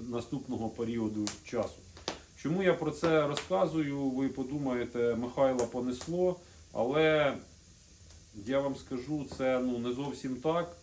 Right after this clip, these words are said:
тому що, е, ви знаєте, от, е, сьогодні сорок п'ять років, і я себе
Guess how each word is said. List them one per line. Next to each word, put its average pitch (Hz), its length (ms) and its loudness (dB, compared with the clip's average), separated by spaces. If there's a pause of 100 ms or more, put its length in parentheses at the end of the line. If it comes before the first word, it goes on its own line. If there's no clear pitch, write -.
тому 135 300 -2
що, 131 480 0 (880)
е, 101 40 -8 (540)
ви 131 100 -2
знаєте, 165 460 0
от, 123 340 2 (100)
е, 117 260 0 (300)
сьогодні 147 400 0
сорок 139 380 -4
п'ять 143 220 -2
років, 151 540 0
і 127 100 2
я 147 300 4
себе 143 600 0